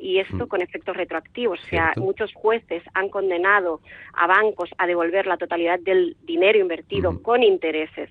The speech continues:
Speaker 2: Ujú.
Speaker 1: O sea que el tema del arbitraje me parece bien, pero me parece que, ah, si realmente el planteamiento es no cubrir plenamente las expectativas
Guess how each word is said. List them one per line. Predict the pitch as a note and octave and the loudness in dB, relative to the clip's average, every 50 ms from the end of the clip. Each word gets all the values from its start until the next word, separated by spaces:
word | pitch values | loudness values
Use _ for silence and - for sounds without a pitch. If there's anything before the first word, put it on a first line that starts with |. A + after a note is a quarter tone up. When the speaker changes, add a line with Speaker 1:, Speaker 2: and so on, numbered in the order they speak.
| _ - - | _ -18 -12
Speaker 2:
Ujú. | - E2+ F#2 F#2 | -10 -10 -8 -8
Speaker 1:
O | |
sea | - - F#3 - | -6 -6 -6 -4
que | - F#3 F3+ F#3 | -2 0 2 2
el | - - F#3 F#3 F3+ | 4 4 2 0 0
tema | F#3+ F#3+ A#3+ A#3+ | 0 0 2 2
del | A#3+ A3 G3+ | 4 4 4
arbitraje | G3 F3+ F3+ - F#3 G#3 A#3 - - F#3 | 2 2 -2 0 2 0 0 0 -2 -4
me | F3+ F3 | -4 -2
parece | - E3 F#3 G3 - A3+ G3 | -2 -4 -6 -6 -4 -4 -4
bien, | F3 F#3 G3+ G3 F#3 F3 F3+ - - - - - _ | -2 0 0 0 0 0 -2 -6 -10 -20 -20 -20 _
pero | - F#3 G3 | -6 -2 0
me | F#3+ F#3 | 0 0
parece | F#3 G3 F#3 G3 - - A3+ G#3+ _ | 0 0 -2 -2 -2 -2 -4 -4 _
que, | - G#3 G3 G3+ G3+ G#3 - - | -2 0 0 2 2 0 0 -2
ah, | F#3 F3 E3 E3 E3 E3+ - | -2 -2 0 0 -2 -2 0
si | - G3+ | -2 0
realmente | F#3 F#3+ F#3 F#3+ G#3 A3 A3+ A3 G#3 | 2 4 4 4 4 2 2 0 0
el | G#3+ G#3 | -2 0
planteamiento | - G3 F#3+ F#3+ F#3 F3 G3 G3+ G3+ F#3 F3+ - | 0 0 0 0 0 0 0 0 0 0 -2 -4
es | F#3+ G3 - | -4 -4 -4
no | G3 F#3+ | -6 -6
cubrir | - F#3+ E3+ F3+ F#3+ G3 F#3+ F3+ D#3+ _ - - - - - _ - | -4 -6 -8 -6 -2 -2 -2 -2 -4 _ -18 -20 -20 -20 -20 _ -4
plenamente | - G#3 G3+ G3+ F#3+ F3+ F#3 F#3+ G3 F#3 F#3 E3+ | 0 2 4 4 4 2 2 0 0 0 0 -4
las | F3 E3 | -6 -6
expectativas | E3 - - - F#3 _ - D#3+ D#3+ - F#3 F#3 F#3 E3+ D#3+ | -8 -16 -14 -16 -14 _ -10 -10 -8 -6 -4 -2 -2 -2 -4